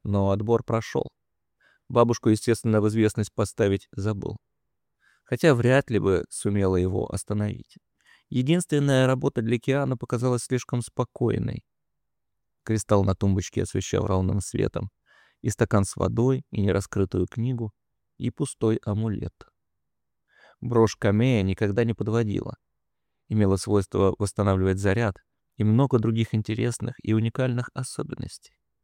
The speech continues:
Столичные артефакторы буквально умоляли Сивиллу отдать украшение на исследование,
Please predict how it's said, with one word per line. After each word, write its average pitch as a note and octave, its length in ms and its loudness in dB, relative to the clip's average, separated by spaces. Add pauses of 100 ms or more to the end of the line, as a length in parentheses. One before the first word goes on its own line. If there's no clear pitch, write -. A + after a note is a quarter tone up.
(460)
Столичные - 560 -6
артефакторы - 560 -4
буквально G#2 480 -2 (260)
умоляли B2 720 2
Сивиллу G2 640 0
отдать G2 320 2
украшение G#2 540 0
на G2 160 2
исследование, F#2+ 680 -4